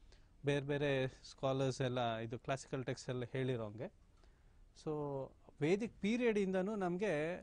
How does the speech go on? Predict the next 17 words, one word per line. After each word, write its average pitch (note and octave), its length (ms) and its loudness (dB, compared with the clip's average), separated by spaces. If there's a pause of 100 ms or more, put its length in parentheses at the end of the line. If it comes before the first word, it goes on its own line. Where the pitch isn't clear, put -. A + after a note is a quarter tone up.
(320)
ರೆಫರೆನ್ಸಸ್ F#3 580 0
ಸಿಗುತ್ತೆ, A2+ 340 -2 (360)
ಯಾವುದೆಲ್ಲ C3+ 520 2
ಮೆಡಿಸಿನಲ್ C#3 520 -2
ಪ್ಲಾಂಟ್ಸ್ C3 340 -6 (140)
ಹೇಳಿದ್ರು B2 500 2
ಅಂತೇಳಿ, A2+ 340 -2
ಅವಾಗೆಲ್ಲ A#2+ 380 0
ಏನೇನು B2+ 380 0
ಯೂಸ್ C#3+ 280 2
ಮಾಡ್ತಾಯಿದ್ರು A#2 520 -2
ಅಂತೇಳಿ, A#2 440 -6 (380)
ಅದರದ್ದೆಲ್ಲ E3 440 0
ಮೆಡಿಸಿನಲ್ E3 500 0
ಪ್ಲಾಂಟ್ಸ್‌ದು D3 600 -4 (120)
ಹಿಸ್ಟ್ರಿ F3+ 380 0
ಸಿಗುತ್ತೆ. - 440 -6